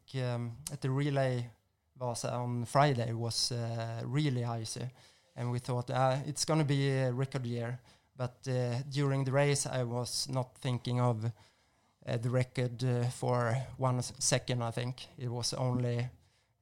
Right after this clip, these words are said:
uh, being first in Mora was my goal. So, um, but, uh, then, it w-, of course, it was a really good bonus to have the rec-,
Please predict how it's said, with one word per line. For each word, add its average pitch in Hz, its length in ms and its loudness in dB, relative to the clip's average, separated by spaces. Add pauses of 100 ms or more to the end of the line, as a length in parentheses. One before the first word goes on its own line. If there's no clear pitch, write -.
uh, 117 300 -4
being 127 340 0
first 123 300 2
in 123 80 0
Mora 120 340 2
was 120 500 -2 (120)
my 127 160 0
goal. 120 240 -2 (140)
So, - 280 -12
um, 110 260 -2 (340)
but, 143 240 0
uh, 127 140 2 (300)
then, 147 160 4
it 135 120 4
w-, 131 140 0
of 139 180 -2
course, 139 320 6
it 123 80 -2
was 123 220 2
a 120 340 -2 (100)
really 131 220 -2
good 123 180 0
bonus 127 380 0
to 117 180 0
have 131 200 2
the 123 80 4
rec-, 117 260 -2